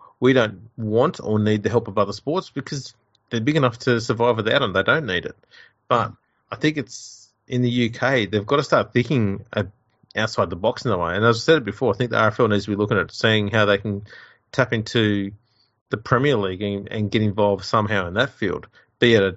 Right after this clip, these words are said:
Speaker 1: a double header or something like that, where, you know, there's a s-, soccer game on and then a rugby league game is played after it, or vice versa, whatever they need. You know, something like that, and have it at the same venue. Try and do things outside the box and try and get it so that you've got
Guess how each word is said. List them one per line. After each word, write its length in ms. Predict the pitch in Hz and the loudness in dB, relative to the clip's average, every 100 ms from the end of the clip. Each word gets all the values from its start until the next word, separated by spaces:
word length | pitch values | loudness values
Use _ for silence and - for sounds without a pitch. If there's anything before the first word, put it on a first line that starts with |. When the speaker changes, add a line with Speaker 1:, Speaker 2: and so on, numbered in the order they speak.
| - | -2
Speaker 1:
a 100 | 113 | -2
double 340 | 110 107 107 104 | 2 2 2 0
header 240 | 113 107 | 0 0
or 60 | 107 | -2
something 260 | 113 107 | -4 -6
like 260 | 104 98 101 | -4 -6 -2
that, 200 | 101 - | -2 -2
where, 380 | 98 95 92 90 _ _ _ _ _ _ _ - | -2 0 0 -4 _ _ _ _ _ _ _ -8
you 100 | 110 | -4
know, 160 | 87 85 _ _ _ | -4 -6 _ _ _
there's 160 | 110 98 | -2 0
a 20 | |
s-, 180 | 92 - _ _ _ _ _ | -4 -10 _ _ _ _ _
soccer 320 | - - 110 117 | -6 -2 -2 0
game 300 | 117 110 117 | 2 4 4
on 160 | 147 | 4
and 100 | 135 | 6
then 100 | 117 | 4
a 60 | 110 | 4
rugby 260 | 113 110 110 | 2 2 0
league 180 | 113 | 0
game 220 | 113 107 107 | 2 2 0
is 100 | 104 | -2
played 240 | 120 104 | 0 0
after 320 | 110 120 - | 0 -4 -4
it, 60 | 87 | -4
or 140 | 92 | -6
vice 280 | 95 107 104 | -2 -2 -2
versa, 260 | 113 98 92 | -2 -2 0
whatever 240 | 104 101 | 0 2
they 120 | 101 | 0
need. 300 | 98 92 82 _ _ - - _ | 0 -2 -4 _ _ -20 -20 _
You 100 | 117 | -6
know, 140 | 104 104 | -4 -2
something 320 | - 156 156 | 0 0 2
like 220 | 135 127 | 0 2
that, 120 | 135 | 0
and 120 | 104 | 2
have 140 | 127 120 | 2 2
it 80 | 117 | 0
at 80 | 110 | -4
the 60 | |
same 240 | - 120 107 | -2 -2 2
venue. 320 | 110 104 87 - _ - _ | 0 0 -4 -10 _ -20 _
Try 300 | - 151 175 214 | -2 2 4 4
and 80 | 185 | 2
do 160 | 185 | 0
things 560 | 160 - 175 180 180 151 | -2 0 0 0 -2 -2
outside 480 | 151 147 - 151 139 | 0 0 0 0 0
the 80 | 123 | 0
box 340 | 143 143 - | 0 0 -4
and 80 | 107 | -6
try 280 | - 151 147 | 0 2 2
and 180 | 131 | -2
get 220 | 131 143 135 | 0 0 0
it 120 | 117 | -2
so 240 | - 131 | 4 4
that 120 | 117 110 | 4 0
you've 140 | 113 | -2
got 220 | 123 113 | -2 -2